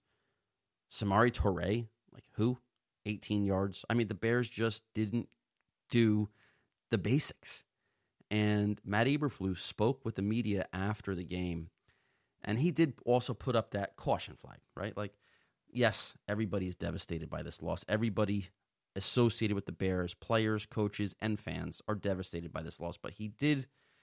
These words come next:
give Bears fans and football media, for lack of a better, uh, term, I mean, he knows what's coming, right? Matt Eberflus knows what's coming.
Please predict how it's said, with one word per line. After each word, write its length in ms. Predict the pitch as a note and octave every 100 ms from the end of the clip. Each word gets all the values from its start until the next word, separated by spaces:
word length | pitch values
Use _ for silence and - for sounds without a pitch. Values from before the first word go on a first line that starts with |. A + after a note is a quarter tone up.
| _ _ _ E2+ -
give 360 | A2+ A2+ G2
Bears 280 | G#2+ G#2+ G2+
fans 600 | - G2+ G2+ G2 F#2+ - _ _ _ _ _ _ _ _ - _ _ _
and 160 | G#2+ G#2+
football 320 | - - G2
media, 340 | A2 A2 F#2
for 140 | G2 F2+
lack 240 | F2+ F2+
of 80 | F2
a 60 | E2
better, 320 | E2+ F2 F2 _ _ _ _ -
uh, 340 | F#2+ F2+ F2 -
term, 420 | - G#2+ G#2 G2+ G#2
I 60 | G2+
mean, 320 | F#2+ F2+ F2+ -
he 180 | - G#2+
knows 420 | G#2+ A2+ G#2 F2+
what's 160 | F2 -
coming, 360 | - D#2+ D#2 - -
right? 260 | F2+ G2 -
Matt 160 | G#2 A2
Eberflus 420 | G2+ G#2 G#2 -
knows 360 | F#2+ G2 F#2+
what's 140 | E2+ -
coming. 340 | - F#2 G#2+